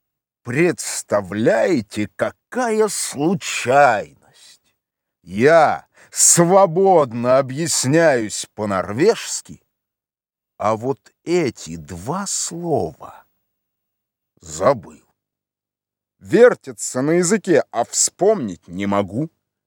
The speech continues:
Как отшибло. Думал, думал, как быть. Ну и придумал. Послал Лома вместе с норвежцами в бакалейную лавочку.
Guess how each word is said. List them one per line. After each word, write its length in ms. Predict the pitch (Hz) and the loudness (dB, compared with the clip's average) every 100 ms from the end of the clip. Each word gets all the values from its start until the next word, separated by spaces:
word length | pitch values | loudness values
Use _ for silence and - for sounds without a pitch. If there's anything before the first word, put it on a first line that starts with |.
| _ _ - | _ _ 0
Как 320 | 214 214 190 | 0 0 -2
отшибло. 720 | 175 - - 110 90 69 _ _ _ _ _ _ _ _ | -8 -8 -10 -10 -12 -18 _ _ _ _ _ _ _ _
Думал, 760 | 92 87 123 190 196 190 190 170 | _ -6 -2 2 2 2 2 0
думал, 720 | 143 180 180 165 160 151 147 _ _ _ _ | -4 -2 0 2 2 0 -8 _ _ _ _
как 360 | - 101 143 131 | -4 -2 -2 -4
быть. 400 | 143 147 - _ _ _ _ _ _ _ 90 | -8 -8 -12 _ _ _ _ _ _ _ -8
Ну 300 | 98 180 208 | -2 2 2
и 140 | 190 | 0
придумал. 760 | - 160 165 113 104 85 82 _ _ _ _ _ _ _ - | -6 -10 -10 -8 -8 -10 -14 _ _ _ _ _ _ _ 2
Послал 720 | 156 160 - 175 160 123 127 | 4 4 0 4 4 4 2
Лома 420 | 175 240 190 117 | 4 4 4 0
вместе 600 | 92 113 160 151 - - | -2 -2 0 0 -2 -8
с 160 | 117 - | -8 -4
норвежцами 1040 | 98 98 107 208 214 - - - 90 67 _ _ _ _ | -2 -2 0 -2 -2 -8 -14 -12 -12 -14 _ _ _ _
в 220 | 90 92 | -14 -10
бакалейную 1080 | 90 110 - 90 98 170 180 165 156 147 143 | 0 0 0 -4 0 2 2 0 -4 -4 -4
лавочку. 880 | 135 143 117 90 - _ - _ | 0 2 2 -2 -8 _ -20 _